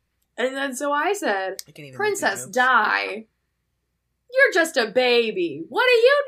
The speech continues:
Speaker 1: know about the monarchy?" And then guess what happened? She knew a lot. And then they killed her for it.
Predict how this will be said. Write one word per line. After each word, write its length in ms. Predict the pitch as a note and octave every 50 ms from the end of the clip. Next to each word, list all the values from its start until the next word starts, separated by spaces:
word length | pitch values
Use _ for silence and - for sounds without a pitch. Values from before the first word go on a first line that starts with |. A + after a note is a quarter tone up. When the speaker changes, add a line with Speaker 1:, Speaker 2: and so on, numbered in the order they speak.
| C5 G#4
Speaker 1:
know 120 | C#4+ C4 A3+
about 240 | G#3+ G#3 G3+ G3+
the 100 | - A3
monarchy?" 840 | G#3 F#3+ F3+ F3 D#3+ D#3 D3+ C#3+ D#3+ D#3 - D#3 B2 D3 D#3+ E3+ _ _ _ _ _ _ _ _ _ _ _ _ _ _ _ _ _ _ _ _ _ _ _ _ - _ _ _ _ - -
And 160 | G3 F#3+ G3
then 180 | F#3+ F#3 F#3 F#3
guess 280 | F#3+ G#3 A#3+ C#4+ - -
what 140 | B3 C4
happened? 640 | B3 A#3+ A3 G#3 G3+ G#3 F#3 D#3 C3 B2 C3 - _ _ _ _ _ _ _ _ _ -
She 220 | - - C4+ D4
knew 200 | D#4 F#4 G4+ F#4+
a 60 | E4+ E4
lot. 360 | F4 F#4 F4 D4+ G#3+ E3+ - - _ _ _ _ _ - _ _ _ _ _ _ _ _ -
And 100 | A3 G#3
then 120 | G3 F#3 F3
they 80 | D#3+
killed 300 | F3+ - - D#4+ D#4 A#3+
her 100 | G3+ E3+
for 220 | - - - E2 -
it. 180 | - - _